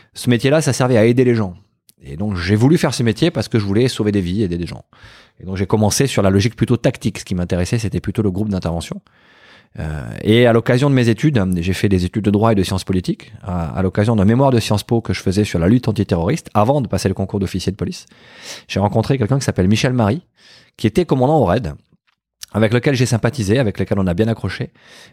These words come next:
Et, euh, et quand j'ai, j'ai fait savoir que j'étais intéressé pour passer les tests du RAID, il m'a dit, « Moi, je, je suis prêt à te récupérer au RAID, mais pour monter une équipe de négo avec moi, pour créer ce métier de négociateur. Est-ce que ça t'intéresse ? » Donc, quand t'as la vision de l'intervention du groupe tactique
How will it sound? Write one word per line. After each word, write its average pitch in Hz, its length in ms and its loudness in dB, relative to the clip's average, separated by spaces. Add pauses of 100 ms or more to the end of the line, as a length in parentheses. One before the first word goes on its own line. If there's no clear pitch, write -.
(120)
Et, 104 240 2
euh, 87 260 2
et 101 120 -2
quand 156 200 0
j'ai, 110 300 2 (240)
j'ai 92 140 -2
fait 143 120 0
savoir 131 400 0
que - 80 -4
j'étais 87 220 -2
intéressé 90 420 -2
pour 85 140 -4
passer 87 200 -4
les 82 100 0
tests 92 180 0
du 82 80 0
RAID, 98 300 -4 (120)
il 92 160 -2
m'a 92 140 4
dit, « 120 160 4
Moi, 135 120 2
je, 95 360 0
je 85 160 -4
suis 92 180 -6
prêt - 140 0
à 123 40 0
te - 100 -4
récupérer 113 360 0
au 101 140 4
RAID, 110 280 0 (140)
mais 95 160 2
pour 104 240 0
monter 113 240 2
une 120 120 2
équipe 107 200 0
de 98 80 2
négo 95 200 2
avec 85 200 0
moi, 101 160 -6 (640)
pour 95 140 0
créer 120 240 2
ce - 80 -4
métier 110 220 2
de 101 40 -2
négociateur. 92 520 -2 (100)
Est-ce - 80 -10
que 95 80 -4
ça 90 140 -2
t'intéresse ? » - 460 -8 (260)
Donc, 90 100 -6
quand 127 120 0
t'as 139 100 2
la 143 80 2
vision 139 240 2
de 135 40 2
l'intervention 117 540 2
du 107 60 2
groupe 98 180 2
tactique 110 420 0